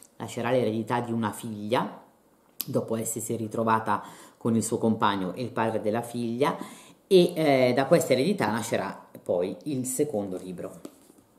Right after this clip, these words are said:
Eh, da quello che ho capito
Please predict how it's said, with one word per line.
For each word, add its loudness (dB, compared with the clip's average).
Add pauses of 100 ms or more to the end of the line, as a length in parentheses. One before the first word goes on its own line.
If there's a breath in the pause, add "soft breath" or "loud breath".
(500)
Eh, -4 (400)
da 2
quello 6
che -2
ho 2
capito 2